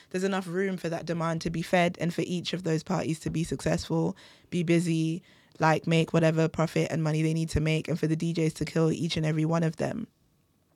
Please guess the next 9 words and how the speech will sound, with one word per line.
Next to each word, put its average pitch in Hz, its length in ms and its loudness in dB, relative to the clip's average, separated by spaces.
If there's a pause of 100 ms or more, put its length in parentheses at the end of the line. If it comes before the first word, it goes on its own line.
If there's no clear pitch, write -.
(120)
That 208 220 6
has 196 200 2
its - 140 0
pros 180 380 0
and 160 160 -2
cons, 175 580 -2 (440)
but, 180 300 6
uh, 165 380 6 (180)
I, - 120 0